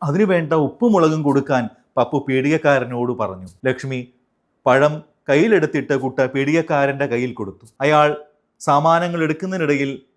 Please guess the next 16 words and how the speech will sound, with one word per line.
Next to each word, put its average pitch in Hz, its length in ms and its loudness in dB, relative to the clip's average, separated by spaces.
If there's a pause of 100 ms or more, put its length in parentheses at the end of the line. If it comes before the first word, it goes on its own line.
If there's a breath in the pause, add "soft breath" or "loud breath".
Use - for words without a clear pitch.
(120)
ലക്ഷ്മി 127 320 -4
പപ്പുവിനോട് 139 480 -2
ചോദിച്ചു, 107 520 -6
"ഇത് 175 100 2
എവിടുന്നാണെന്ന് 254 500 6
അമ്മ 196 220 2
ചോദിച്ചാൽ 196 500 2
എന്തു 165 180 0
പറയണം?" 180 460 0 (160)
"നീ 330 80 -6
എന്തു 202 280 0
പറയും? 110 380 -2 (560)
എന്തു 226 400 0
പറയണം? 135 500 0 (140)
ഉള്ളത് 131 360 -4
പറയണം." 98 460 -6